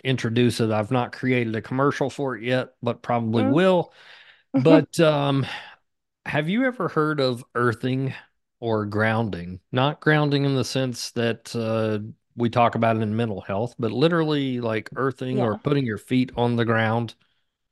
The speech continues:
Speaker 2: I have been seeing a lot more of it on the internet.
Speaker 1: Mm-hmm.
Speaker 2: I haven't done research into it yet, so it's an interesting topic.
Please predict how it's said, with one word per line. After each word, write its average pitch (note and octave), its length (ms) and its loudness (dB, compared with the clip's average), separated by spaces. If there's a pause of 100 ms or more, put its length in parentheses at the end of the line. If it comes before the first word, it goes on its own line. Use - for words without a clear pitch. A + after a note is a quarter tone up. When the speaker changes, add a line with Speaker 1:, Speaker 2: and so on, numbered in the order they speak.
(560)
Speaker 2:
I B3+ 400 4 (100)
have C#4+ 260 0
been E4+ 240 -4
seeing A#3+ 480 -6 (180)
a G3+ 80 0
lot G3 380 -2
more G3 600 -2 (300)
of G3+ 120 -6
it G3 160 0
on F#3+ 120 -6
the E3 140 -6
internet. A3 540 -4 (420)
Speaker 1:
Mm-hmm. A#2 360 -2
Speaker 2:
I F#3+ 180 0
haven't A#3+ 640 0
done G3+ 580 -2
research G#3 600 -6
into B3+ 300 -4
it C#4 160 -2
yet, C4+ 280 2
so - 240 0
it's - 180 -4
an F#3+ 140 -6
interesting G3+ 640 -6
topic. - 480 -6